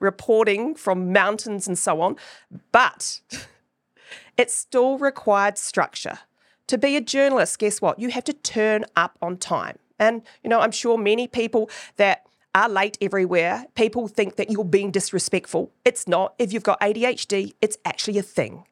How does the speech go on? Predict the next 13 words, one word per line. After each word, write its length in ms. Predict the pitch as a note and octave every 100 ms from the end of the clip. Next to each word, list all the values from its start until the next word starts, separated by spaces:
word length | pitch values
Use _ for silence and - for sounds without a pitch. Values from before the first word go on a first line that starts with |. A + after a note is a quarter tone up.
| -
and 160 | G3+
you 80 | G#3+
try. 400 | - D#3 - -
It's 120 | - -
called 260 | C#4 B3 _ -
time 500 | - G3+ G3 G3 G#3 - _
blindness, 680 | D#3+ D#3+ B2 A#2+ B2 - - -
and 140 | A3
it 100 | A3
happens, 480 | D3+ C#3+ A#2 - -
right? 240 | D#3+ - - - - - -
So 300 | - B3+ A#3+ - _
I, 360 | G3+ G3 G3 G#3+